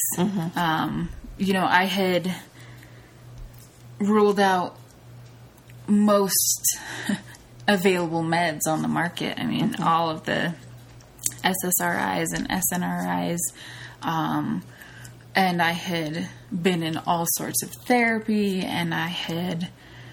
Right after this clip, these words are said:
Speaker 2: tried, um, you know, incorporating, like, meditation stuff into therapy as well. And it just, it was very much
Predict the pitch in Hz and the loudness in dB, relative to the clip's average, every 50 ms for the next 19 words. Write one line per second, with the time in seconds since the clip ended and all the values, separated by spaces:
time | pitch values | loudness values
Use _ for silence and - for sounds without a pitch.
0 | - - - - - - - - 185 175 185 185 175 170 175 175 - 175 180 180 | -20 -20 -18 -10 -6 -4 -2 0 2 0 2 0 0 0 0 0 -2 -2 -4 -4
1 | - - - - - - - - - - - - - - - 175 - - 196 185 | -6 -8 -12 -14 -16 -18 -16 -16 -10 -6 -4 -2 -2 -2 -2 -2 -2 -2 -4 -4
2 | - - - - - - - - 190 185 170 165 160 170 165 - 170 165 - 160 | -6 -10 -16 -18 -20 -18 -10 -4 -2 0 0 0 0 -2 -2 -2 -4 -2 -2 -4
3 | 160 160 160 160 160 160 165 - - 156 - - - - - - 311 302 - - | -4 -4 -4 -4 -6 -6 -6 -6 -6 -6 -6 -6 -6 -4 0 0 2 2 2 2
4 | 330 311 311 294 294 294 294 277 - - - - - - 285 269 269 269 269 - | 2 2 4 4 4 4 2 0 -2 -4 -4 -2 0 2 2 2 2 2 0 -4
5 | - - - 226 226 214 - - 233 220 214 208 208 208 208 - - - 196 196 | -6 -2 0 2 2 2 2 0 0 0 0 0 0 -2 -4 -4 -4 -2 0 0
6 | 185 185 - - 185 180 180 180 190 202 226 226 233 233 226 226 226 226 226 - | 0 -2 -4 -4 -2 -2 -2 -2 -2 -2 0 0 2 2 0 0 -2 -4 -6 -8
7 | - - - - - - - - - - - - - - - - - 196 202 202 | -14 -16 -16 -16 -18 -18 -18 -18 -18 -18 -18 -20 -20 -20 -8 -2 2 4 4 6
8 | 202 196 190 185 208 202 196 190 - - - - - - - - - - 202 202 | 4 4 4 4 4 4 4 4 4 2 2 0 -4 -6 -10 -6 -2 2 2 2
9 | 190 185 190 196 190 190 190 190 190 180 | 2 4 4 4 4 4 2 0 0 0